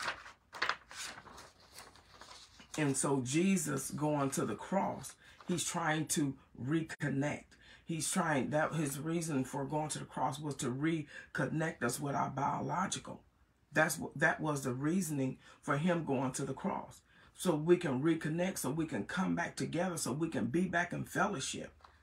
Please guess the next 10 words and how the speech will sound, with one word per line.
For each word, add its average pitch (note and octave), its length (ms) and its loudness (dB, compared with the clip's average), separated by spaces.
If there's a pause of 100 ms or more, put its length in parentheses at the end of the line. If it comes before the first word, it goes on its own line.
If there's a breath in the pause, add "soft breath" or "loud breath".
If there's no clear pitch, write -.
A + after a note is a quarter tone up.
(380 loud breath)
That's E3 280 2
what, F#3 280 2
that's D#3 260 0
what F3+ 140 2
it D3+ 100 0
was E3 160 0
all F3 260 -2
about. D3+ 420 -2 (3500 loud breath)
The D#3 120 0
question F3+ 720 0